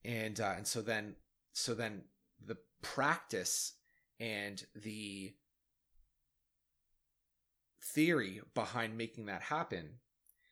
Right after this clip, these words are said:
comes down to the subject of productivity, because productivity is not just doing a lot of stuff. It's not, like, because we can make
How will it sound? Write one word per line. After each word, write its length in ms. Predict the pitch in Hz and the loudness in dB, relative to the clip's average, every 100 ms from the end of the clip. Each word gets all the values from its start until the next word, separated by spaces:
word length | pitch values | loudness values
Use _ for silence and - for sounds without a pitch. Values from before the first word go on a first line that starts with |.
| _ _ _ - | _ _ _ -6
comes 320 | - 123 107 | -2 -2 0
down 240 | 117 107 | 0 0
to 140 | 107 110 | -2 -4
the 100 | 104 | 0
subject 500 | - 95 95 92 - | 0 0 -2 -4 -4
of 140 | 101 - | -10 -4
productivity, 640 | 104 107 - 185 60 - _ _ - - - - - | -4 -2 0 0 -2 -10 _ _ -20 -20 -20 -20 -10
because 220 | 127 131 | 0 0
productivity 680 | - 147 123 - 170 139 110 | 4 4 6 4 2 2 0
is 140 | 101 | 0
not 320 | 117 127 127 - _ - | 0 0 0 -4 _ -8
just 680 | - 117 135 123 - - - _ _ _ _ _ 104 101 | -2 2 4 4 2 0 -8 _ _ _ _ _ -20 -6
doing 320 | 123 143 135 | 2 4 4
a 40 | 110 | 2
lot 180 | 104 85 | 0 0
of 60 | |
stuff. 520 | - - 165 147 - - - _ _ _ _ _ - | 2 2 4 2 0 -12 -18 _ _ _ _ _ -6
It's 180 | - 131 | -2 2
not, 300 | 127 123 - - | 4 4 2 2
like, 260 | 120 104 - _ - - - | 2 2 -4 _ -20 -18 -2
because 440 | 135 143 127 - 127 | 2 4 4 2 0
we 140 | 127 | 0
can 380 | 127 113 113 123 | 0 -2 0 4
make 340 | 139 147 - | 4 4 0